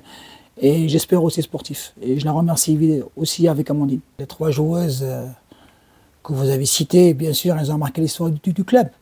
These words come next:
Mais elles font partie de l'hi-, de l'histoire du club, ils l'ont marqué avec leur qualité humaine, leur qualité sportive. Et on n'oubliera jamais leur investissement, qui était de qualité. En termes de recrutement, on avance à notre rythme. Donc, euh, c'est jamais évident parce qu'il y a cette annonce de ligue professionnelle. Il faut être cohérent, il ne faut pas faire n'importe quoi.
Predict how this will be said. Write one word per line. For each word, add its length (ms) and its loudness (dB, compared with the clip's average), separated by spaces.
Mais 100 -8
elles 240 -8
font 220 -6
partie 340 -4
de 80 0
l'hi-, 220 2
de 140 -2
l'histoire 360 -2
du 120 -2
club, 260 2
ils 80 -4
l'ont 100 -6
marqué 540 4
avec 260 -4
leur 160 -8
qualité 400 0
humaine, 280 2
leur 140 -4
qualité 360 -4
sportive. 480 0
Et 40 -4
on 80 2
n'oubliera 340 0
jamais 300 0
leur 100 -2
investissement, 560 2
qui 80 -6
était 140 -6
de 120 -4
qualité. 460 2
En 120 4
termes 120 6
de 60 6
recrutement, 320 4
on 80 8
avance 260 2
à 40 2
notre 160 -2
rythme. 440 4
Donc, 300 -6
euh, 420 -8
c'est 180 -8
jamais 280 2
évident 340 2
parce 220 -4
qu'il 140 -4
y 60 2
a 60 0
cette 220 -4
annonce 240 2
de 80 -4
ligue 140 -2
professionnelle. 720 0
Il 120 -2
faut 160 -10
être 180 -10
cohérent, 300 2
il 60 2
ne 20 0
faut 100 -8
pas 160 -6
faire 160 -4
n'importe 400 -4
quoi. 300 0